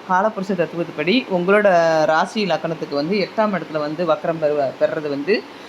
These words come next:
உங்களுக்கு வந்து பார்த்தீங்கன்னா, கடின உழைப்பு போடக்கூடிய வாய்ப்பு வந்து இருக்கும். நிறைய நேரம்,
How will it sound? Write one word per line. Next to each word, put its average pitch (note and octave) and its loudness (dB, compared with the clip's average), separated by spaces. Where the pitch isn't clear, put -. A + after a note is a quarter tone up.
உங்களுக்கு F3+ 4
வந்து A3 0
பார்த்தீங்கன்னா, F#3+ 0
கடின G#3+ 2
உழைப்பு A3 0
போடக்கூடிய E3+ 0
வாய்ப்பு D#3+ 0
வந்து D#3 -2
இருக்கும். E3 0
நிறைய G#3 4
நேரம், G3 6